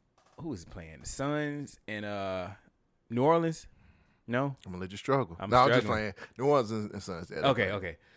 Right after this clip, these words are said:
Speaker 1: So we was watching that. Chris Paul was on fire. He was just killing it. Like, we had, the game was, it was close. They was tied up at one point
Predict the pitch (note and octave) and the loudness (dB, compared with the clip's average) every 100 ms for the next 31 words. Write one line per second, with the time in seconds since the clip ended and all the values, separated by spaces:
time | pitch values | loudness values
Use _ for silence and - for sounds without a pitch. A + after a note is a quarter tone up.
0 | - D#3+ D3+ D3+ G3+ G3+ E3+ F3+ - E3 | -2 4 6 6 4 4 6 6 4 2
1 | F3 F3 - F#3 E3 E3 D3+ C#3 A2+ F2+ | 4 4 4 4 4 4 4 4 0 -4
2 | - _ - G3 G#3+ C3+ G2+ D3 F3 G#3+ | -8 _ 2 4 4 4 4 2 2 0
3 | F#3+ D#2+ - G3 F3+ G#2+ F#2+ F#2+ G#2+ F2+ | -2 -6 6 8 8 4 0 -2 -2 0
4 | C3 C3 A2+ G2+ - _ _ - F#2 B2 | 0 0 0 -2 -6 _ _ -12 0 4
5 | D#3+ E3 D3 C3 B2+ A2+ - - D3 D3 | 6 8 6 4 0 0 -2 4 4 4
6 | B2 G2+ - C3+ C3 C#3 C3+ B2+ C#3 C3 | 0 -2 0 4 4 4 2 0 0 0
7 | C#3+ C#3 | 0 0